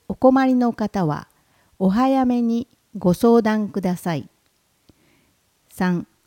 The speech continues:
納付は便利な口座振替で。期限が気にならず手間が省けます。一部金融機関の手続きは市役所でも可能です。いずれも問い合わせ、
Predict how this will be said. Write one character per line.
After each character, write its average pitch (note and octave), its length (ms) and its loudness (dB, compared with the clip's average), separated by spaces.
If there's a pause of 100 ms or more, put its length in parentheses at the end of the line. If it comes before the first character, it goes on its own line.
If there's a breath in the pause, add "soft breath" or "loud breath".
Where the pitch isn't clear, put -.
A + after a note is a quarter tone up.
(160)
納 A#3+ 260 4
付 B3+ 120 0
は B3 280 2
便 A#3+ 300 2
利 E3+ 100 -2
な C#3+ 160 -4
口 G3+ 240 -2
座 A#3+ 160 -2
振 A3+ 100 0
替 C#3 400 -6
で。 C3+ 220 -18 (1300)
期 B3+ 140 -2
限 A3 300 0
が D3+ 160 -6
気 - 180 -6
に A3 180 0
な G#3 140 -2
ら F#3+ 160 -2
ず - 260 -12 (180)
手 A#3 120 -4
間 A3+ 200 0
が A3 220 -6
省 D#3+ 280 -6
け G3 160 -4
ま F3 180 -4
す。 - 220 -18 (640)
一 A#3 320 -4
部 G3 200 -2 (120)
金 B3+ 260 -2
融 C#4+ 140 0
機 - 160 -12
関 F3+ 220 -4
の D3+ 100 -2
手 E3+ 140 -6
続 F3 280 -8
き - 160 -8
は D3+ 180 -6 (200 soft breath)
市 - 200 -10
役 G3 220 -4
所 F3+ 220 -2
で D3+ 120 -6
も - 240 -12
可 D#3 140 -8
能 E3 280 -4
で D#3+ 140 -6
す。 - 180 -20 (680)
い G3 120 -4
ず B3 160 2
れ B3 140 0
も A3+ 220 -2 (220)
問 F#3+ 220 2
い F#3 80 -2
合 F3+ 80 -2
わ F3 140 -4
せ、 E3 300 -6